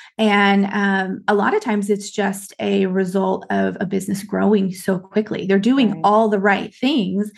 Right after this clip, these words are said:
Speaker 1: and it's just impossible to do everything, right? So then their
Speaker 2: Mm-hmm.
Speaker 1: numbers get pushed to the back burner. And so then,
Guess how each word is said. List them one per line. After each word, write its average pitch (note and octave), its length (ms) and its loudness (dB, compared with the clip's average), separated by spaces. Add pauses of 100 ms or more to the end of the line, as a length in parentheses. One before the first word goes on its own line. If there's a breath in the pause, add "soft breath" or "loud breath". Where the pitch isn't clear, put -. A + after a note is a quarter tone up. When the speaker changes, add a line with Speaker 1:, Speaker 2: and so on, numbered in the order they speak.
(320 loud breath)
Speaker 1:
and G#3+ 220 2
it's G#3 160 -2
just A3+ 180 -6
impossible G3+ 560 -2
to - 160 -10
do F3 480 -2
everything, F#3+ 680 -4
right? F#3+ 280 0
So G3+ 200 0
then G3+ 140 4
their F#3+ 100 2
Speaker 2:
Mm-hmm. F#3 80 0
Speaker 1:
numbers F#3 320 -2
get G3 160 -6
pushed F#3 320 -4
to F#3+ 80 -2
the F#3 80 0
back F3+ 280 -2
burner. A#3+ 360 2
And G3 240 -2
so G3+ 100 -2
then, G3 340 0